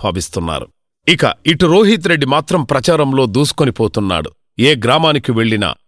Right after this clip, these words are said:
ఏ మండలానికి వెళ్ళినా రోహిత్ రెడ్డికి బ్రహ్మరథం పడుతున్నారు ప్రజలు. దీంతో ఇక గెలుపు పక్కా అని మెజారిటీ లెక్కలు వేసుకోవాలని సంబరపడుతున్నారు బీఆర్ఎస్ కార్యకర్తలు. దీనికి కారణం రోహిత్ రెడ్డి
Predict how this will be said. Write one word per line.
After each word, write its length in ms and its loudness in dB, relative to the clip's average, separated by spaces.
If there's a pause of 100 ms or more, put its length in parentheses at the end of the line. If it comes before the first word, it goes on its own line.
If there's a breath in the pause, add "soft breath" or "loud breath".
(120)
ఏ 140 6
మండలానికి 600 2
వెళ్ళినా 360 2 (360)
రోహిత్ 380 2
రెడ్డికి 320 -2
బ్రహ్మరథం 720 0
పడుతున్నారు 640 -2 (140)
ప్రజలు. 320 -2 (340)
దీంతో 460 0 (280)
ఇక 200 2 (160)
గెలుపు 340 2 (140)
పక్కా 440 0 (460)
అని 180 2 (160)
మెజారిటీ 480 2
లెక్కలు 360 0
వేసుకోవాలని 760 0
సంబరపడుతున్నారు 920 -4 (380)
బీఆర్ఎస్ 540 2
కార్యకర్తలు. 680 -4 (260)
దీనికి 400 0
కారణం 400 0 (320)
రోహిత్ 400 2
రెడ్డి 220 0